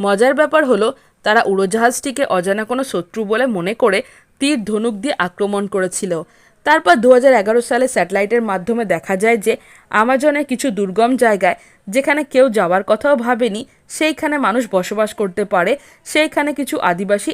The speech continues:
এখনও দিব্যি জীবনযাপন করছে। ইয়াহিয়া। উনিশশো এগারো সালে আপাদমস্তক উপজাতীয় সাজে সজ্জিত হয়ে এক আমেরিকান আদিবাসী ক্যালিফোর্নিয়া জঙ্গল থেকে বের হয়ে আসেন,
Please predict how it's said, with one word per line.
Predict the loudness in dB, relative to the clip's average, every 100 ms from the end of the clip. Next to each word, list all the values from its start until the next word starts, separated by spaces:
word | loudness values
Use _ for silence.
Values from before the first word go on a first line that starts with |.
| -6
এখনও | -6 -4 -4
দিব্যি | -4 -6 -8 -6 -6
জীবনযাপন | -4 -4 -2 -4 -4 -6
করছে। | -2 -4 -4 -8 -10 -10 _ _ _ _ _ _ _ _ _ _ _ _ _
ইয়াহিয়া। | 0 4 4 2 2 0 -4 _ _ _ _
উনিশশো | 0 0 2 0
এগারো | 0 2 2
সালে | 2 2 2
আপাদমস্তক | 0 -2 -2 -2 -4 -2 0 0
উপজাতীয় | -2 -2 -2 -2 0 -2
সাজে | 0 -4 -4
সজ্জিত | -6 -6 -6 -6
হয়ে | -4 -2 -2 0
এক | -2 -2
আমেরিকান | -4 -4 -6 -4 -2
আদিবাসী | -2 -4 -2 -2 -4 -8 -12 -20 -20 _ 2
ক্যালিফোর্নিয়া | 2 2 0 -2 0 0
জঙ্গল | 0 -2 0 -2 -2
থেকে | -2 -2
বের | 0 0 0
হয়ে | 0 -2
আসেন, | -2 -4 -8